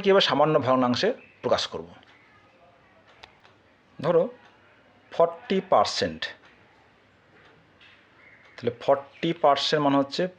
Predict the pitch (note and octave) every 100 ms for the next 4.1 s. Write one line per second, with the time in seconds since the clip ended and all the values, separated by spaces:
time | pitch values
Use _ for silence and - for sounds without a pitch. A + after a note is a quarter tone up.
0 | - B2+ - _ - D3+ D3+ B2 A#2+ D#3+
1 | A#3+ - - - - _ - _ _ _
2 | - - - - _ - C#3+ C#3+ C#3+ -
3 | - _ _ _ _ _ _ - - C3